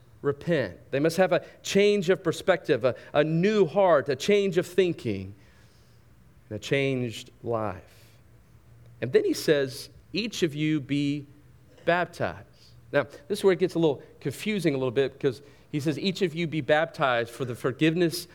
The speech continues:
of sins and receive the gift of the Holy Spirit." And so I want you to see this text this morning. You look at verse thirty-eight in, in, in this way. You look at repent, all right? And then re-,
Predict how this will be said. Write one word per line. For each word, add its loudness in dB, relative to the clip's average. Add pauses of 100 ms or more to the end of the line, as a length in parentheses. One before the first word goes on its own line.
(160)
of 0
sins 2
and 2
receive -2
the -4
gift 0 (280)
of 0 (420)
the -2
Holy 0
Spirit." 0 (420)
And -4
so 4
I -4
want 0
you 0
to 0
see -4
this 0
text -4
this -8
morning. 0
You -4
look 0
at -16
verse -2
thirty-eight 2
in, -6
in, -2
in -2
this -2
way. 2
You -2
look 0
at -2
repent, 0 (240)
all 0
right? 0 (1080)
And 2
then 2
re-, -4